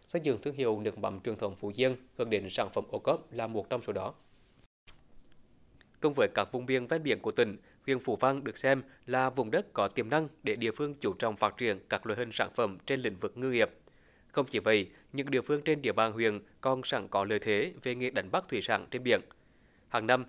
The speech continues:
những địa phương ven biển đã khai thác được sản lượng thủy sản hàng nghìn tấn. Đây cũng là nguồn cung dồi dào ra thị trường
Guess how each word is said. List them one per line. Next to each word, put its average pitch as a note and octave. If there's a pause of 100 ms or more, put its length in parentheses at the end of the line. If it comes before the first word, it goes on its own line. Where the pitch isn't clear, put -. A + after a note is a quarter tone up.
(160)
những C3+
địa B2+
phương D3
ven D#3+
biển A#2+
đã G#2
khai D#3+
thác A#2
được A2+
sản G#2+
lượng G#2+
thủy G#2+
sản G#2
hàng A2+
nghìn A2+
tấn. A2 (560)
Đây C#3+
cũng C3
là A#2+
nguồn B2
cung D#3
dồi A#2+
dào A2
ra C#3+
thị A2+
trường A2